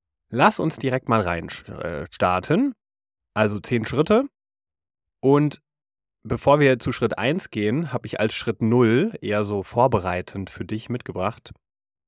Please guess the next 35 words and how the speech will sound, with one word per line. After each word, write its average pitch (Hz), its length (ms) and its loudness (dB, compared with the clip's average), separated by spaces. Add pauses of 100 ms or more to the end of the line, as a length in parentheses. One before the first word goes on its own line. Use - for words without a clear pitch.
(320)
dass - 500 -2
du 117 160 -4
dich 127 240 -4
entscheiden 147 480 -2
darfst, 98 420 -4
wie 139 120 -6
du 151 120 0
denn 131 440 2 (100)
deine 113 380 0
Planung 123 560 0
festhältst. - 880 -6 (300)
Was 95 200 -12
meine 110 160 0
ich 135 60 -4
damit 135 180 -2
konkret? 135 480 -4
Also, 98 320 -2 (420)
ich - 120 -20
bin 104 100 -6
ein 98 120 -4
großer 107 280 -4
Freund 104 240 -2
des - 80 -14
Digitalen. 127 720 0
Du - 80 -14
kannst 107 240 -10
das 101 100 -12 (140)
natürlich 104 380 -10
auch 104 100 -8
irgendwie 95 160 -8
papierhaft - 480 -2
machen, 110 220 -2
aber 95 220 -4 (500)
ich - 240 -14
denke, 101 580 -4